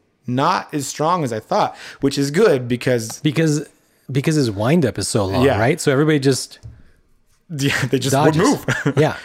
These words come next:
Speaker 1: So his, his, I'll do a quick rundown of what he does. His big thing is he is completely, um, immune to any crowd and, uh, crowd control effect.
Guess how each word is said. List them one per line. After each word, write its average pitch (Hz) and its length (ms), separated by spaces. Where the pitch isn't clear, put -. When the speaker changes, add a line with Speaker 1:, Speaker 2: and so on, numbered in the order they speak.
Speaker 1:
So 170 280
his, 196 340
his, 185 320
I'll 135 220
do 135 440
a 131 60
quick 165 260
rundown 131 380
of 120 40
what 120 100
he 117 60
does. 104 200
His 139 200
big 185 180
thing 185 160
is 143 280
he 135 260
is 127 260
completely, 160 840
um, 117 600
immune 139 400
to 127 220
any 147 400
crowd 131 300
and, 120 240
uh, 117 180
crowd 139 220
control 123 240
effect. 92 300